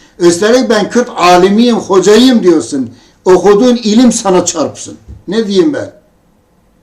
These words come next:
Böyle mi olur ilim Allah aşkına?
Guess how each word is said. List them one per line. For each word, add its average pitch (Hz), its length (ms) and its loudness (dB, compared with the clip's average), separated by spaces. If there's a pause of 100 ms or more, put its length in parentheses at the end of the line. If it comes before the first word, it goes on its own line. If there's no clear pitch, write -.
(360)
Böyle 196 320 2
mi 240 60 0
olur 170 300 2
ilim 160 460 2
Allah 180 300 0
aşkına? 131 600 -6